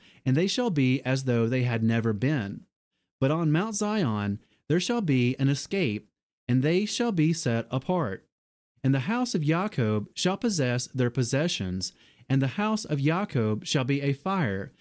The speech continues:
and the house of Yo-, Joseph a flame.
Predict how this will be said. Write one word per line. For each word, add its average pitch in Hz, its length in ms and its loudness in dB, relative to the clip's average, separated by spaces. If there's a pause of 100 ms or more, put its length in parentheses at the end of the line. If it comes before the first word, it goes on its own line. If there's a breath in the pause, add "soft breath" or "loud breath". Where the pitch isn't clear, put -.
(220 soft breath)
and 135 100 4
the 147 60 2
house 220 360 -2
of 185 160 -2
Yo-, 185 320 0
Joseph 143 680 0
a 135 100 2
flame. 143 600 -2